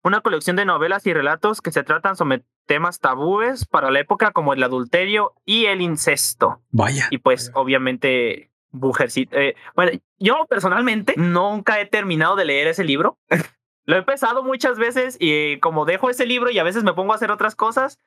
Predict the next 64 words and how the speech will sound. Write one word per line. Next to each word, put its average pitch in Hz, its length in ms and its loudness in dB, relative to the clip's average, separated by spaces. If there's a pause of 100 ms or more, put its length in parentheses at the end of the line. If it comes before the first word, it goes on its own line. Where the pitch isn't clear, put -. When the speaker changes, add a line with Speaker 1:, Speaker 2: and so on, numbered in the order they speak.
Speaker 2:
Mujercitas, 127 440 0
Speaker 1:
cuando 175 220 2
lo 165 120 -2
vo-, 151 160 -2
Speaker 2:
claro. 117 140 -2
Speaker 1:
quiero 226 180 0
volver 202 260 0
a 247 100 2
leer, 202 320 0
lo 151 160 4
tengo 208 260 0
que 233 80 2
leer 226 140 2
desde 226 160 0
el 202 80 -2
principio 233 540 0
porque 190 240 0
no 185 80 0
me 208 80 2
acuerdo, 220 260 -2
o 196 100 2
no 220 140 0
me 302 80 0
acuerdo 311 340 -4
qué 269 180 2
es 220 60 -6
lo 233 160 -2
que 185 120 0
pasaba, 277 560 0
o 185 100 2
no 190 100 0
me 240 100 0
acuerdo 240 200 -2
en 233 80 -6
qué 247 120 0
página 226 380 0
me 165 140 -2
quedé, 214 360 0
y, 180 180 0 (160)
eh, 175 280 0 (220)
nunca 254 320 0
le-, 247 220 -2
nunca 247 280 0
lo 247 60 2
he 240 60 -2
terminado, 147 500 0
güey. 107 160 -8 (300)
<laughs> - 340 2
Honestamente. 185 800 0 (640)
Speaker 2:
Yo 202 100 2
tampoco 226 380 2
creo 214 120 0
que 208 120 0
pueda, 190 260 2
amigo. 165 320 2
Es 151 120 -2
que 160 240 0
Mujercitas 143 420 -2
creo - 80 -18
que 165 80 -2
está 156 80 2
escrito 151 340 -2
precisamente 131 400 0
para 117 300 -4